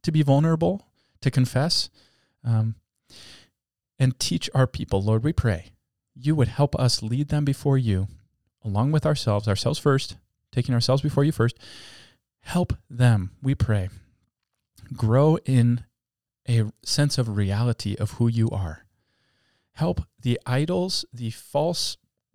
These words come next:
Jew-, whoever the Jewish, uh, exorcists are in, <laughs> in the lives of our people, help them to be unmasked in light of the glorious power of Christ, so that we can see deep repentance and true practical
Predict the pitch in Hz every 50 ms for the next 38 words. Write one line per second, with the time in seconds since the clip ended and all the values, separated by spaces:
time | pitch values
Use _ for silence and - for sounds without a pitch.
0 | _ _ - - - 143 160 180 190 - 120 110 160 175 196 220 240 247 214 -
1 | 180 160 143 123 127 143 156 160 165 156 - - - - 143 123 120 120 - -
2 | 135 135 - - 147 131 - - 123 123 - - - - 120 110 110 110 - -
3 | - 123 127 131 - - - - - - - - 131 123 123 120 123 110 113 113
4 | 117 135 143 131 120 104 117 123 127 - - 110 - - 104 101 104 - - -
5 | - - - _ - 175 - - - 180 160 147 - - - 131 127 - 123 120
6 | 117 107 104 104 101 98 95 - - - - - _ _ _ _ _ _ _ _
7 | _ _ _ _ _ _ - 127 113 110 107 107 110 113 110 110 113 110 - 110
8 | 107 107 110 107 107 107 - - 104 104 101 98 - - - 87 85 87 - -
9 | - _ _ _ _ _ _ _ _ - - - - - _ _ _ _ - -
10 | - - 156 165 175 147 104 92 95 - _ - - - 123 123 - 131 120 117
11 | - - 110 110 110 120 147 - - - - - 131 113 117 - 143 160 175 -
12 | - - - _ _ _ _ _ _ _ _ _ _ _ _ _ - 120 110 110
13 | - - - - - 160 180 180 139 110 101 101 - - - - - 143 139 160
14 | 175 - - 196 - - 185 180 175 175 180 -